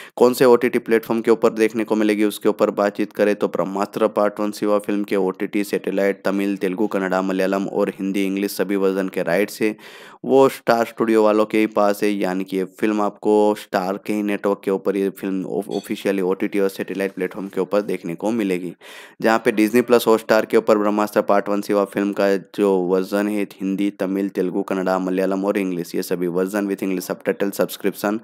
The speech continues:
देखने को मिल जाएंगे। वहीं पे सैटेलाइट वर्जन आपको हिंदी वर्जन स्टार गोल्ड और स्टार गोल्ड एचडी के ऊपर बिल्कुल फ्री में देखने को मिलेंगे ब्रह्मास्त्र पार्ट वन शिवा नाम के साथ।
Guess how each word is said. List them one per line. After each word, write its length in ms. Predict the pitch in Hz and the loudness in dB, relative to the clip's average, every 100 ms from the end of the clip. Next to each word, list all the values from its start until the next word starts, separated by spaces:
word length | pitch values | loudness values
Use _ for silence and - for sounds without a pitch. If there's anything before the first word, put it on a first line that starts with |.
| - - - - | -10 -20 -10 0
देखने 300 | 98 - 95 | 0 2 0
को 160 | 95 110 | 2 4
मिल 220 | 110 98 | 4 2
जाएंगे। 300 | 98 92 90 | 0 0 -2
वहीं 220 | 95 98 | -2 -4
पे 160 | - 101 | -2 -2
सैटेलाइट 560 | 95 101 98 101 - | 0 0 0 0 0
वर्जन 340 | 98 98 104 98 | 0 2 0 -2
आपको 240 | 95 101 | 0 -2
हिंदी 260 | 104 92 95 | -2 0 2
वर्जन 300 | 95 92 98 | 2 0 -2
स्टार 360 | - - 104 101 | -4 -2 0 4
गोल्ड 240 | 107 101 | 4 6
और 80 | 101 | 4
स्टार 280 | - 98 101 | 2 2 4
गोल्ड 220 | 107 95 | 4 4
एचडी 280 | 90 101 98 | 2 0 -2
के 120 | - | 2
ऊपर 260 | 95 - 98 | 2 4 2
बिल्कुल 360 | 92 90 - 95 | 2 0 0 -2
फ्री 200 | - 95 | -2 -2
में 140 | 92 | -2
देखने 280 | 87 92 98 | -2 -4 -4
को 120 | 90 | -4
मिलेंगे 460 | 90 90 101 107 104 101 - - - | -2 0 0 2 2 0 -16 -18 -2
ब्रह्मास्त्र 460 | 107 107 107 - 107 | 0 2 0 -2 0
पार्ट 280 | 101 92 - | 0 0 -4
वन 120 | 104 | -6
शिवा 280 | - 95 98 | -4 -2 0
नाम 220 | 95 90 | -2 -4
के 160 | - 95 | -4 -4
साथ। 300 | - 87 | 0 -2